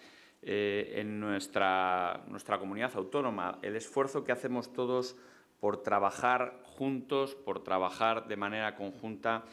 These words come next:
Y también quiero agradecer muy especialmente a los que de manera personal o representando alguna institución han hecho posible que este proyecto sea hoy una realidad.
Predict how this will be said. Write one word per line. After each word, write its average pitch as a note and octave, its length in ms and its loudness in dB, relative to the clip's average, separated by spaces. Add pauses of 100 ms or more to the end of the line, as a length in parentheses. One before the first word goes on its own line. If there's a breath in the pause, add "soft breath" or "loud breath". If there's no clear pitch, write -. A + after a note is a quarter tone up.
(520 loud breath)
Y G#2 280 -2
también A#2+ 460 0
quiero C3+ 300 4
agradecer A#2+ 500 4
muy C3 140 -2
especialmente C3+ 840 0
a C3 60 6
los G#2+ 180 -2
que G#2 240 2
de G#2 80 2
manera A#2+ 420 2
personal B2 680 0 (340 loud breath)
o A2+ 140 2
representando A2 720 0
alguna A#2+ 240 0
institución A2+ 720 0
han G#2+ 120 -2
hecho A2+ 260 -8
posible B2 600 0 (580 loud breath)
que A#2+ 520 6
este C#3 280 4
proyecto B2+ 540 4
sea A#2 400 6
hoy A#2+ 180 4
una G#2+ 260 -2
realidad. D2+ 500 -4